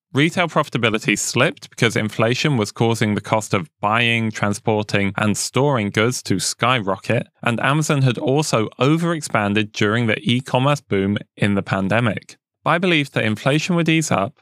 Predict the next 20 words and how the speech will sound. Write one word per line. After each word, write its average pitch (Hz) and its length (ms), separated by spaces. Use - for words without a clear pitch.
there 120 100
would 113 140
be 117 160
some 160 460
cost - 260
control 117 340
measures 107 380
put - 300
in, 95 260
and 117 140
that 113 140
Amazon 127 420
would 104 100
slowly 135 540
start 104 340
to 107 100
grow 110 380
into 113 640
that 107 260
overexpansion. 101 1160